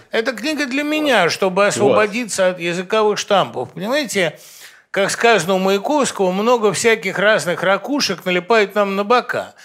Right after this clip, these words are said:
Speaker 1: Когда пишешь книгу по-русски и пишешь там книги лет тридцать-сорок, постепенно у тебя образуется какое-то количество языковых штампов, которые налипают на твои бока.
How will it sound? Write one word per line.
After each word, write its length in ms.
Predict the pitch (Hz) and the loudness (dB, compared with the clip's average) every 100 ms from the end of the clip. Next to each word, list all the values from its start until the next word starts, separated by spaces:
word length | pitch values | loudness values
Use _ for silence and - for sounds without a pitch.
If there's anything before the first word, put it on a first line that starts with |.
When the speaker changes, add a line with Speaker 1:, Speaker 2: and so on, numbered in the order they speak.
| - - - | -20 -20 -2
Speaker 1:
Когда 360 | 170 185 226 | 0 2 2
пишешь 640 | 226 226 220 - 185 151 - | 2 0 -2 0 0 -2 -4
книгу 380 | 180 202 170 160 | -2 -2 0 0
по-русски 680 | 220 226 302 320 - - | 4 4 4 2 0 -2
и 120 | 151 151 | -4 -2
пишешь 640 | 190 202 - 151 - - | -2 -2 -2 -2 -4 -2
там 200 | 151 143 | -2 -2
книги 680 | 131 180 180 151 143 143 139 - | -2 -2 -2 -2 -2 -2 -4 -12
лет 460 | - 160 160 - _ | -6 -2 -2 -6 _
тридцать-сорок, 1080 | 196 202 165 - 160 - 294 311 175 131 - - - - _ | 0 0 -2 -6 -6 -2 0 2 0 -2 -12 -20 -20 -20 _
постепенно 720 | 175 165 226 202 311 302 240 | -6 -4 -4 0 0 2 0
у 100 | 220 | 0
тебя 360 | 175 208 240 247 | -4 0 2 2
образуется 680 | 208 220 190 247 240 - | 2 0 2 0 -2 -4
какое-то 380 | 180 196 214 220 | -2 0 0 -2
количество 400 | 220 220 180 - | -2 -2 -4 -2
языковых 500 | 196 165 190 220 214 | -2 -2 0 2 2
штампов, 540 | - 294 302 262 180 - | -2 0 0 2 -4 -2
которые 400 | 175 202 262 226 | -2 -2 -2 2
налипают 720 | 220 220 202 240 240 226 226 | 2 2 2 2 4 2 -2
на 100 | 185 | -8
твои 240 | 185 196 | -2 -2
бока. 560 | 190 190 185 - - | 0 0 0 -4 -10